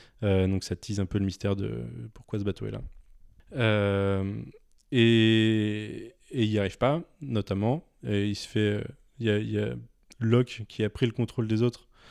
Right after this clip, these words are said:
entre-temps, qui finit par tuer No-, Naomi, et du coup, euh, ça fout un peu la merde. Euh, mais, euh, il n'y arrive pas, et on découvre avec, euh, la mort de Charlie, euh, dans ses derniers in-, instants, il découvre que c'est pas le pa-, un bateau envoyé par Penny,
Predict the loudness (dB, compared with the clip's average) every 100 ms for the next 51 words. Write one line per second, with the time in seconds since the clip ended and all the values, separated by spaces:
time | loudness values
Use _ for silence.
0 | -20 -20 -6 -4 -2 -2 -2 -6 -10 _
1 | -20 _ _ _ _ -20 -16 -2 -2 0
2 | -2 0 2 0 0 0 2 2 2 0
3 | -2 -6 -12 -6 -4 -4 -8 -10 -6 -4
4 | -4 -4 -8 -10 -20 -20 -20 -20 _ 0
5 | 4 4 4 2 0 -6 -10 -16 -6 2
6 | 4 6 6 4 4 2 0 -2 -4 -6
7 | -10 -10 -12 -14 -14 -14 -4 2 2 2
8 | 2 2 2 0 0 -2 -2 -2 0 0
9 | 0 -4 -10 -10 -12 -16 -20 _ -20 -20
10 | _ -2 4 4 4 2 2 0 2 0
11 | 0 -2 -4 -2 -2 -2 0 2 0 -2
12 | -2 -2 -2 0 0 0 -2 -6 -6 -8
13 | -4 -2 -2 -6 -4 -4 -2 -4 -6 -6
14 | -4 -2 -2 -2 -6 -6 -6